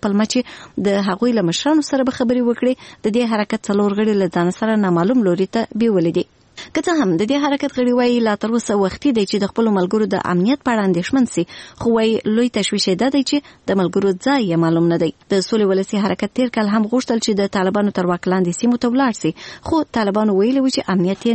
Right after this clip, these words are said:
نسي ساتلی. د سولې حرکت د غړو تر بیولو وروسته د طالبانو ویاند ذبیح الله مجاهد د یکشنبې په ورځ نیویارک ټایمز ورځپاڼې ته ویلي، «موږ دوی ته اجازه نه ورکوو چې زموږ خاورې ته ننوځي. دا غورځنګ د افغانستان د استخباراتو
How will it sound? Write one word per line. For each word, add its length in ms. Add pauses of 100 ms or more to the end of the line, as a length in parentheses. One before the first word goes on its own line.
(120)
نسي 240
ساتلی. 400 (480)
د 200
سولې 280
حرکت 340
د 140
غړو 320
تر 160
بیولو 300
وروسته 420
د 140
طالبانو 360
ویاند 480
ذبیح 240
الله 220
مجاهد 420
د 120
یکشنبې 360
په 100
ورځ 240
نیویارک 280
ټایمز 220
ورځپاڼې 420
ته 160
ویلي، 280 (400)
«موږ 200
دوی 160
ته 120
اجازه 320
نه 80
ورکوو 380 (220)
چې 160
زموږ 240
خاورې 320
ته 120
ننوځي. 360 (200)
دا 140
غورځنګ 420
د 100
افغانستان 440
د 100
استخباراتو 600